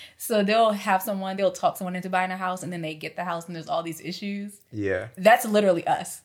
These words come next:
Speaker 1: <laughs>
Speaker 2: Yeah, we, I, I feel like that's us right now. Like, we walk into our house.
Speaker 1: And the person,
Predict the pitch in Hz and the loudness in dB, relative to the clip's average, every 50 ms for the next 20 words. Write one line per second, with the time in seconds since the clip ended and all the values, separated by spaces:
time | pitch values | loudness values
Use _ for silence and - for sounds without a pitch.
0 | - - 127 127 139 143 127 110 104 104 104 107 - - 110 117 98 - - 107 | 4 4 6 6 6 6 6 6 6 4 0 -4 -4 0 2 2 2 0 -2 -4
1 | - - 120 117 110 101 - - - - - 101 104 101 - 92 90 90 87 87 | 0 2 4 4 4 2 0 -2 -2 -4 -2 0 0 0 -2 -6 -10 -10 -10 -12
2 | 90 82 87 78 67 - 98 98 - 95 104 110 107 101 104 104 104 104 - 95 | -12 -14 -14 -14 -10 -6 -6 -4 -2 -2 -2 -2 -2 0 2 2 2 2 0 -6
3 | 101 104 - 101 95 92 92 120 104 98 101 98 92 90 - - - - - _ | -10 -8 -6 -2 0 0 0 0 -2 -6 -8 -10 -12 -12 -12 -14 -16 -18 -20 _
4 | _ _ _ _ _ _ _ _ _ - - - 233 214 196 196 185 208 202 233 | _ _ _ _ _ _ _ _ _ -12 -4 0 0 0 0 0 -4 -4 -2 0
5 | 226 240 247 262 233 214 | -2 -2 0 -2 -4 -6